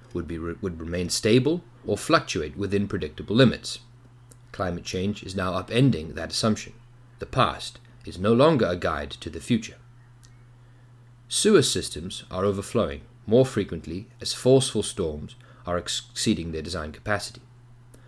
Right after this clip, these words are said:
Coastal homes and highways are collapsing as cliffs get eroded by intensified runoff water.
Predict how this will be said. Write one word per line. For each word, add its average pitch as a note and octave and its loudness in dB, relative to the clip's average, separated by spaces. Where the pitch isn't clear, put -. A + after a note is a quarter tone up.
Coastal F2 -4
homes A#2 0
and F2 -8
highways F#2 -2
are G2 -2
collapsing A#2 0
as - -8
cliffs - -2
get - -2
eroded G#2 2
by E2+ -2
intensified F2+ -4
runoff E2+ -4
water. G2+ -2